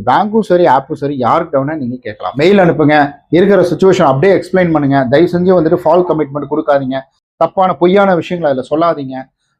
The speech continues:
ஏன்னா இந்த மாதிரி வந்துட்டு எனக்கு விபத்தே நடக்காம விபத்து நடந்ததுன்னு சொல்றது, டாக்டர் சர்டிஃபிகேட் வந்து தப்பா வாங்கி கொடுக்கறது, இந்த மாதிரி விஷயங்களை வந்துட்டு பண்ணாதீங்க. இருக்கிற விஷயத்த சொல்லி கேளுங்க. ஏன்னா because நம்ம வந்து ப்ராப்பரா நம்மளுடைய டாக்குமெண்ட் எல்லாத்தையுமே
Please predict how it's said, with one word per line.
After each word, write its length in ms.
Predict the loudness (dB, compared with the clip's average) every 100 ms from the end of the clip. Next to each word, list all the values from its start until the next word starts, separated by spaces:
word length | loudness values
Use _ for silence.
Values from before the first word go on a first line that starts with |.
| -2
ஏன்னா 120 | 2 2 2
இந்த 100 | 2
மாதிரி 140 | 4 2 2
வந்துட்டு 220 | 2 0
எனக்கு 180 | -2 -6
விபத்தே 260 | -4 -2 0 0
நடக்காம 300 | 0 -2 -4
விபத்து 260 | -6 -8 -8
நடந்ததுன்னு 300 | -8 -10 -10
சொல்றது, 240 | -8 -6 -2
டாக்டர் 280 | -2 -2 -6
சர்டிஃபிகேட் 340 | -6 -6 -6
வந்து 140 | -8 -8 -6
தப்பா 160 | -2 -2
வாங்கி 180 | -2 -10
கொடுக்கறது, 340 | -8 -6 -6 -10 _ _ -6 0
இந்த 100 | 2 2
மாதிரி 160 | 2 0
விஷயங்களை 300 | -2 -4 -4
வந்துட்டு 220 | -4 -8 -4
பண்ணாதீங்க. 440 | -2 0 -2 -4 -8 -10 _ _ -2
இருக்கிற 260 | 0 2 2 2
விஷயத்த 260 | -2 -4 -4 -2
சொல்லி 180 | -2 -2
கேளுங்க. 320 | 0 -2 -2 -6 -4 -2
ஏன்னா 140 | 0 0 -4 -8 -2
because 240 | 0 -2 -4
நம்ம 100 | -6
வந்து 120 | -6 -4 0
ப்ராப்பரா 360 | 0 0 0 0 -2
நம்மளுடைய 320 | -4 -2 0 0
டாக்குமெண்ட் 400 | -2 -4 -2 -2
எல்லாத்தையுமே 360 | -2 -6 -12